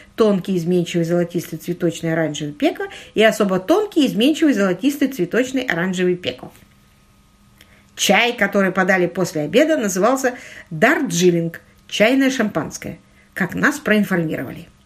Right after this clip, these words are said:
Этот сорт выращивается в Индии, на склонах Гималаев,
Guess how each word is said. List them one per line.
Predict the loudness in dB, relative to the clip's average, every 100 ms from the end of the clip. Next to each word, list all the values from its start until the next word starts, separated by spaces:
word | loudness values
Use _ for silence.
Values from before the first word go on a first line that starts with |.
| -20 -20 -20 -20 0
Этот | 4 4 4 2
сорт | 4 2 4
выращивается | 4 4 4 2 4 4
в | 6
Индии, | 4 4 -4 -6 -2
на | -2
склонах | 0 0 2 2
Гималаев, | 4 6 6 4 0